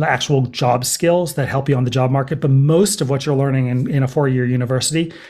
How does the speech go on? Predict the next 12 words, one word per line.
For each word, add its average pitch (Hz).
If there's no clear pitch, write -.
you're 160
never 160
gonna 139
use 131
on 113
the 117
job. 117
You're 151
gonna 165
use 151
it 131
to 131